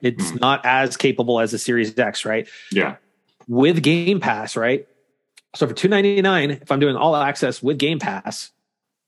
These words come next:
Speaker 1: I'm saving hundred fifty bucks, which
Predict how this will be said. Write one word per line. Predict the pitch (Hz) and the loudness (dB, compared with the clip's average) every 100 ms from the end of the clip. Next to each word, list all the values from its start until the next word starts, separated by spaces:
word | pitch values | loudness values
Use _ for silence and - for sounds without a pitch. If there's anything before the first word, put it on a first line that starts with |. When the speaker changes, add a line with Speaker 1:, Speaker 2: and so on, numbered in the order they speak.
| _ _ _ _ _ _ _ _ _ | _ _ _ _ _ _ _ _ _
Speaker 1:
I'm | 120 147 - - | -2 -2 -2 -2
saving | - 139 127 120 113 - _ _ _ _ _ _ _ | 2 4 4 2 -4 -10 _ _ _ _ _ _ _
hundred | - 117 127 139 | -14 -4 -2 0
fifty | 170 170 | 0 2
bucks, | 131 127 135 - - - _ _ _ _ _ _ _ _ _ _ _ | 2 2 -2 -6 -12 -16 _ _ _ _ _ _ _ _ _ _ _
which | 117 120 - - | -2 0 -2 -10